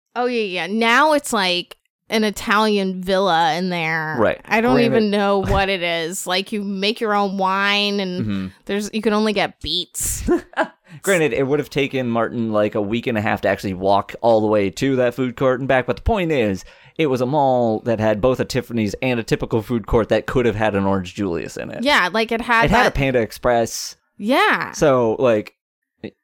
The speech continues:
Speaker 2: it
Speaker 1: Now it's upscale.
Speaker 2: It is mo-, it was definitely more upscale. But the point is, like, I get it. Like, I get there being a jeweler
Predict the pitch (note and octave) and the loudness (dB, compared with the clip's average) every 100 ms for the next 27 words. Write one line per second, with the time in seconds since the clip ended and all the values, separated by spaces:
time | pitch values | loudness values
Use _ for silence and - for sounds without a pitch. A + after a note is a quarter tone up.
0 | - D#3+ G#3+ G4+ - G#3 - - - E2+ | -6 -2 2 2 2 0 -2 -6 -12 -14
1 | - - A3+ A3 A#3 A3 - G3+ F#3 B2+ | -6 0 0 0 -2 -4 -2 2 2 2
2 | D#3 C#3+ B2+ A#2+ G2 - - - - D3 | 2 2 0 0 -2 -4 -8 -6 -6 -4
3 | F#3+ D3 B2 A2+ G#2+ _ _ _ _ _ | -2 0 0 0 -2 _ _ _ _ _
4 | _ - D#3+ C#3 - - A#2+ A2+ B2 C3 | _ -2 2 2 0 0 2 2 0 0
5 | D3 A#2+ - - A#2+ A2 B2+ A#2+ G#2+ G2+ | 2 2 0 0 2 2 2 2 0 0
6 | G#2+ G2+ C3+ A#2+ A2 G#2 G2 | 0 0 2 2 4 4 2